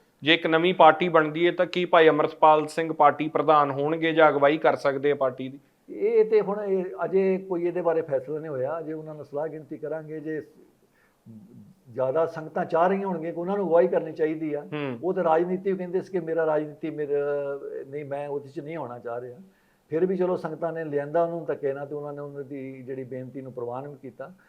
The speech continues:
Speaker 2: ਜੇ ਆਉਣ ਵਾਲੇ ਸਮੇਂ 'ਚ ਵੀ ਕੋਈ ਸੰਗਤਾਂ ਨੂੰ ਇਹ ਸੇਵਾ ਲਾਉਂਦੀਆਂ, ਤੇ ਠੀਕ ਹੈ ਕਿ ਉਹ ਵਿਚਾਰ ਕੀਤੀ ਜਾ ਸਕਦੀ।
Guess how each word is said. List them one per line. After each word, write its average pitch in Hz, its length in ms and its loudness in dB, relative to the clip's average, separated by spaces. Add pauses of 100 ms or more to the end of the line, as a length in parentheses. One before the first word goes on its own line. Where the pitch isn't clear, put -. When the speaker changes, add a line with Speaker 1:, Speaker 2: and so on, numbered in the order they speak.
(180)
Speaker 2:
ਜੇ 160 80 -2
ਆਉਣ 170 180 0
ਵਾਲੇ 180 200 0
ਸਮੇਂ 175 280 -4
'ਚ 165 80 -6
ਵੀ 175 140 0
ਕੋਈ 165 180 -6
ਸੰਗਤਾਂ 147 320 -8
ਨੂੰ 156 140 -12
ਇਹ 143 60 -10
ਸੇਵਾ 143 260 -4
ਲਾਉਂਦੀਆਂ, 139 380 -8
ਤੇ 139 140 -14 (200)
ਠੀਕ 143 180 -10
ਹੈ 151 60 -8
ਕਿ 143 220 -10
ਉਹ 127 500 -14 (120)
ਵਿਚਾਰ 123 280 -4
ਕੀਤੀ 113 240 -14
ਜਾ 107 160 -14
ਸਕਦੀ। 107 160 -20